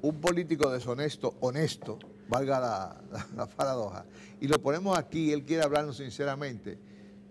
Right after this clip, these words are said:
tú le preguntas, "Ven acá", y cogerte esos porcentajes y tener diez familiares trabajando en la nómina pluma,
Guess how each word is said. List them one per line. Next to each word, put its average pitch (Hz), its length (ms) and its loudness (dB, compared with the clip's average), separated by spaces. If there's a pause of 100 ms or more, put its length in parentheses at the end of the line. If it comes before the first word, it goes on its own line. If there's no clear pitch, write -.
(440)
tú 226 100 6
le 214 120 8
preguntas, 147 540 2 (640)
"Ven 175 300 2
acá", 110 380 -4 (640)
y 156 100 -2
cogerte 185 960 0
esos 151 240 -4
porcentajes 110 1040 -2 (320)
y 135 140 -2
tener 143 440 0
diez 156 380 6
familiares 131 560 2
trabajando 123 640 0
en 113 60 2
la 107 100 -2
nómina 120 340 -4
pluma, 107 260 -2